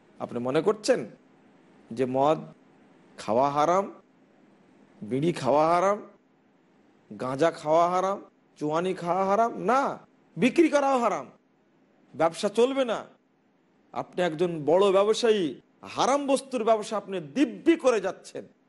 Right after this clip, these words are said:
হাদিসটা আপনি মনে রাখবেন, ইন্নাল্লাহ আযজা ওয়া জাল ইযা হাররামা আকলা শাইআন আলা কওমিন ফাহাররামা আলাইহিম সামানাহু।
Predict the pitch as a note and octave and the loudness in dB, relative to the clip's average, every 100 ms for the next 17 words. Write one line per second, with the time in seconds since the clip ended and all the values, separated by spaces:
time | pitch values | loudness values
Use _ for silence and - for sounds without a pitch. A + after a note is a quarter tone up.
0 | _ - C#3+ G3+ - F3 D#3 D3 D#3 D3 | _ -8 -6 -6 -6 -6 -6 -4 0 0
1 | A#2 A2+ A#2+ F2 - _ _ _ _ _ | -2 -4 -4 -6 -18 _ _ _ _ _
2 | _ - D3+ D#3 E3+ F#3+ F#3+ G3 G3 F#3+ | _ -4 0 4 4 2 0 2 2 4
3 | A3+ F3+ - _ _ _ C#3 C#3+ A#2 - | 4 2 -6 _ _ _ -10 -6 -6 -4
4 | G#3 G3+ E3+ D#3 D3 D#3 D3+ C#3 - C#3+ | -2 -2 -2 -4 -6 -10 -6 -6 -6 -10
5 | C3+ A#2+ F3+ G#3 A3 B3 G#3 - _ - | -8 -4 2 2 2 -4 -6 -18 _ -10
6 | C#3 - F3 D#3 C#3 A#2 G#2+ D3+ C#3 B2+ | -10 -6 -6 -4 -6 -4 -2 -2 -2 -8
7 | A#2 - C3 B2+ B2+ B2+ | -10 -6 -2 0 0 -2